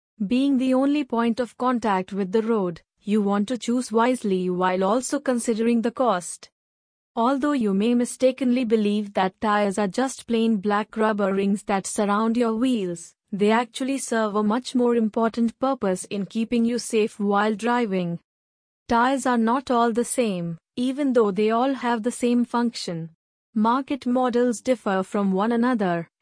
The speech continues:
and understanding these distinctions can help you make an informed decision. Why choose Michelin tires?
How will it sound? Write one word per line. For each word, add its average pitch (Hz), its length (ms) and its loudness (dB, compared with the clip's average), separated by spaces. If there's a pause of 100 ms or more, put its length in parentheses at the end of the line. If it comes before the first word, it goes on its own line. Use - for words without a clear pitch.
and 208 200 2
understanding 220 760 0
these 240 240 -2
distinctions 226 800 -2
can 196 180 0
help 226 340 -2
you 247 140 2
make 240 300 0
an 208 120 0
informed 202 560 0
decision. 208 680 -6 (600)
Why 208 280 2
choose 233 380 -2
Michelin 247 500 0
tires? 202 720 -2